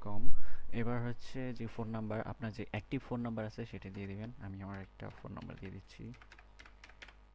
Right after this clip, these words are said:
Then আপনার স্টুডেন্ট আইডি, ধরেন কোনো একটা কিছু হইতে পারে, তো সেটা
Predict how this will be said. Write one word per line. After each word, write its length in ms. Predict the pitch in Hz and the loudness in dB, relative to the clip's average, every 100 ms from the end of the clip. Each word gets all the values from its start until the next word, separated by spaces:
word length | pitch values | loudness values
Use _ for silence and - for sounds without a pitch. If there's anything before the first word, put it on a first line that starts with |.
| _ - - - - - - _ _ _ _ _ | _ -20 -20 -20 -20 -20 -20 _ _ _ _ _
Then 380 | 117 113 110 107 - | -14 -14 -14 -16 -16
আপনার 340 | 117 117 110 | -14 -12 -12
স্টুডেন্ট 480 | - 120 120 117 - - - | -14 -14 -12 -12 -12 -16 -14
আইডি, 340 | 107 101 110 117 - - - - _ _ - | -14 -12 -14 -16 -20 -20 -20 -20 _ _ -20
ধরেন 260 | 101 98 | -18 -18
কোনো 200 | 95 95 | -18 -16
একটা 360 | 98 - - 95 | -16 -18 -18 -18
কিছু 260 | - 90 98 | -18 -20 -18
হইতে 360 | 95 - 98 - | -18 -16 -18 -16
পারে, 380 | 85 76 71 - - - - _ _ _ _ | -18 -18 -20 -20 -20 -20 -20 _ _ _ _
তো 240 | 104 98 95 - - - | -20 -18 -20 -20 -20 -20
সেটা 340 | 98 101 98 | -20 -18 -18